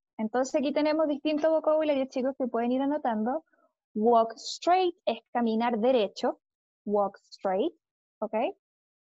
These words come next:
Then we have cross, que significa cruzar. And go forward es seguir adelante,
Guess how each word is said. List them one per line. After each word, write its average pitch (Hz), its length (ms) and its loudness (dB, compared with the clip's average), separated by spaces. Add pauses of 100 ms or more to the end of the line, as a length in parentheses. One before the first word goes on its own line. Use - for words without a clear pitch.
(340)
Then 240 340 2
we 285 140 0
have 262 220 0 (140)
cross, 311 760 0
que 233 100 -2
significa 226 640 -4
cruzar. 196 580 -4 (1600)
And 262 240 4
go 269 280 2 (140)
forward 311 460 2
es 285 220 -2
seguir 254 380 -2
adelante, 247 640 2